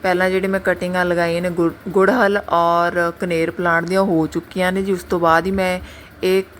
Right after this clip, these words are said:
ਆਪਣੇ ਇਸ ਪਲਾਂਟ ਦੀ ਕਟਿੰਗ ਵੀ ਲਗਾ ਰਹੀ ਹਾਂ ਕਿਉਂਕਿ ਦੇਖੋ ਜੀ ਮਿਹਨਤ ਕਰਾਂਗੇ ਤਾਂ ਫਲ ਜ਼ਰੂਰ ਮਿਲਦਾ। ਕੋਸ਼ਿਸ਼ ਕਰਦੇ ਰਹੋ,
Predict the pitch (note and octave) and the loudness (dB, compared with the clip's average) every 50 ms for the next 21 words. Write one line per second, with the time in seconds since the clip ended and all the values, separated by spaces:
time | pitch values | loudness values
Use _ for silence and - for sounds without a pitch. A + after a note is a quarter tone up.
0 | - - - - - - - - - - - - - F3+ F3+ F3+ F3 - - F3 | -16 -14 -14 -14 -14 -16 -16 -14 -6 -6 -6 -4 -2 -2 0 0 0 0 0 -2
1 | F3 - - F3+ F3 E3+ E3+ E3 D#3+ F3 E3+ - E3+ D#3+ - E3 E3 E3+ E3 F3+ | -4 -4 -2 0 2 2 2 2 0 -6 -4 -2 -2 -2 -2 -6 -6 -4 -2 -2
2 | F3 F3 F3 E3+ E3 D#3+ D#3+ D#3+ D#3+ E3+ F3 F#3 G3 G#3+ A#3+ A#3+ - - - - | -2 0 0 2 2 2 2 2 -2 -4 -6 -6 -6 -6 -6 -8 -10 -18 -20 -20
3 | - - - - - G3 F#3+ F3+ G3+ F#3 F#3+ F#3 F#3 - - G#3 G#3 G3+ A3 A3+ | -20 -20 -20 -8 -6 -4 -2 -2 0 0 0 0 0 -2 0 0 0 0 0 -2
4 | A3+ A3 G#3+ A3+ F#3 F3+ F#3 G3 G3+ G#3 - A#3+ A3+ - G#3+ G3+ G3+ G#3 G#3 A3 | -2 -4 -4 -6 -4 -4 -2 -2 -2 -2 -4 -4 0 2 2 4 4 2 2 0
5 | A3 A3+ A3 B3 G3+ F#3 F#3 F3 F3+ E3+ F3+ F3+ F#3+ G#3 G#3 G#3 G3 G3 F#3+ G3+ | -2 -2 -2 0 0 0 0 0 -2 -4 -2 -2 -2 -2 -2 -2 -2 0 0 2
6 | G#3 G#3+ A3 G#3+ - - G3 F#3+ F#3+ - F#3+ F#3 - - F#3+ F3+ F3 F3 F3+ F#3 | 2 2 0 -2 -4 -2 -2 -2 0 -2 -6 -8 -2 0 2 2 2 0 -2 0
7 | F#3 F3+ F3 F#3 G#3 A#3 B3+ | 2 2 2 2 2 0 -2